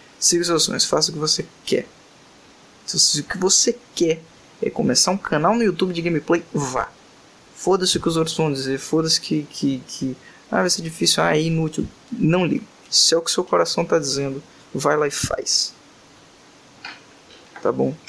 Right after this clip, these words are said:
Então, vigésima vez aqui <laughs> me despedindo. Tchau, tchau. Eu vou me despedir logo. Acho que tem mais coisa pra fazer. Siga os seus sonhos. E assista a Clube da Luta.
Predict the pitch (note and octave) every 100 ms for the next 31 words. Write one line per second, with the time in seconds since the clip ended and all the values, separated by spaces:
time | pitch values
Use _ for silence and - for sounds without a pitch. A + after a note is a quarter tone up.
0 | - - - - - - - B2+ B2+ B2+
1 | B2 B2 D#3+ - - - - - - -
2 | B2+ B2 C3 C#3 B2 B2 B2+ C3+ B2 -
3 | E3 C3+ - - B2+ B2+ B2+ C3 - -
4 | - - - - - - - B2 B2 -
5 | - B2+ B2+ B2+ - C3+ C3+ B2 B2 B2
6 | D#3+ - - - C3+ B2+ - B2+ D3+ -
7 | D3+ E3 - - - - C#3 - - -
8 | - - - - - - - - - -
9 | - - - B2+ C#3+ - D#3 F3 D3 -
10 | D#3+ D#3 D#3 C3+ -